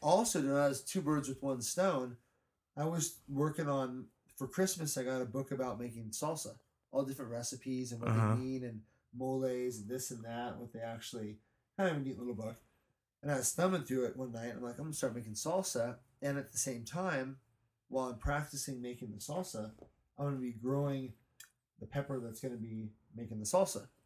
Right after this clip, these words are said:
Speaker 2: Oh, that's
Speaker 1: So,
Speaker 2: cool.
Speaker 1: like, you get what I'm saying? So
Speaker 2: Yeah.
Speaker 1: And so I'm, and they're starting to shoot up. So
Speaker 2: So
Speaker 1: I'm
Speaker 2: the,
Speaker 1: hoping
Speaker 2: the
Speaker 1: they're not
Speaker 2: recipe book
Speaker 1: hybrids,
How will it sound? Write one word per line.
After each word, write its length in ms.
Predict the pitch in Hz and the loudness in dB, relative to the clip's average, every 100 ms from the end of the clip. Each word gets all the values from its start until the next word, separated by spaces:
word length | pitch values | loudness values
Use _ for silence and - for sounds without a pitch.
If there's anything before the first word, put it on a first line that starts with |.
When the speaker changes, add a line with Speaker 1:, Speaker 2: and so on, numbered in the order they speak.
| - | 0
Speaker 2:
Oh, 80 | 104 | 2
that's 160 | 101 | 2
Speaker 1:
So, 60 | - | 6
Speaker 2:
cool. 120 | 104 | 8
Speaker 1:
like, 160 | 90 - - _ _ - | 8 2 -6 _ _ -10
you 340 | 131 110 127 | -8 -6 -4
get 120 | 135 | 2
what 60 | 135 | 2
I'm 60 | 131 | 2
saying? 280 | 131 135 147 | 0 0 12
So 80 | |
Speaker 2:
Yeah. 220 | 127 117 101 - _ _ _ - _ - | 12 12 12 -4 _ _ _ -20 _ -4
Speaker 1:
And 200 | 147 143 | 0 2
so 240 | - 147 | 4 8
I'm, 240 | 143 135 123 | 8 8 2
and 260 | 131 131 123 | -6 -8 -6
they're 200 | 117 113 | -4 -4
starting 360 | - 135 131 123 | 0 2 0 0
to 220 | 127 117 - | -2 -2 -8
shoot 260 | - - 131 | -8 -2 -2
up. 280 | 127 117 - | -2 -4 -10
So 380 | - - 110 107 - _ - | -10 -6 -4 -6 -14 _ 10
Speaker 2:
So 160 | - | 12
Speaker 1:
I'm 80 | 143 | 12
Speaker 2:
the, 60 | 131 | 12
Speaker 1:
hoping 120 | 117 | 12
Speaker 2:
the 20 | |
Speaker 1:
they're 80 | 135 | 12
not 40 | |
Speaker 2:
recipe 320 | 147 143 160 | 12 12 12
book 200 | 139 135 | 12 12
Speaker 1:
hybrids, 420 | 135 131 139 143 | 12 6 4 2